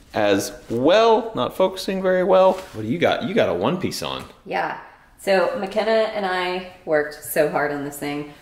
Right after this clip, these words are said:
Speaker 2: We would get samples in and they would be terrible and we'd, like, cut 'em to pieces and <laughs> sew 'em back together and then send 'em back and be like, "No, make it like this." Anyway, but I think we nailed it and it turned out great. The back is so cute and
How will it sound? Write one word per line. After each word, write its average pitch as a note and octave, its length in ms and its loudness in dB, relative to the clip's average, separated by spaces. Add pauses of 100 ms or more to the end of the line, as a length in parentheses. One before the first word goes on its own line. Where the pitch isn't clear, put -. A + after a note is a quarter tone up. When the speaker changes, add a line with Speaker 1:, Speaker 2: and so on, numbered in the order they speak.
Speaker 2:
We D#3+ 120 -4
would D#3 100 -4
get D#3 160 -4
samples D#3 340 -6
in D#3+ 220 0
and D3+ 180 -8
they C#3+ 100 -6
would C#3 100 -10
be C3+ 80 -8
terrible D3+ 420 -8
and C#3 180 -8
we'd, C3+ 120 -10
like, C3 200 -10
cut - 160 -8
'em D3 140 -10
to C#3 80 -16
pieces D3+ 380 -12
and - 120 -6
<laughs> - 0 -
sew - 200 -4
'em E3+ 80 -2
back F#3+ 180 2
together D#3+ 380 4
and D#3+ 120 0
then D#3+ 140 -4
send E3+ 160 -2
'em D#3 80 -4
back C#3 200 -2
and - 100 -10
be - 80 -8
like, - 180 -12
"No, C#3 240 -12 (100)
make - 220 -14
it - 160 -16
like - 160 -14
this." - 180 -10 (460)
Anyway, D4+ 260 4
but F#3+ 120 2
I G#3+ 140 2
think C4 180 0
we C#4+ 80 0
nailed C#4 260 4
it F3+ 140 0
and F#3+ 120 -8
it - 40 -12
turned B3 180 -4
out A#3+ 140 -8
great. G#3 240 -4
The E3+ 80 -14
back E3+ 260 -4
is A3 100 -12
so G3 220 -6
cute G3 320 -4 (480)
and E3+ 420 -2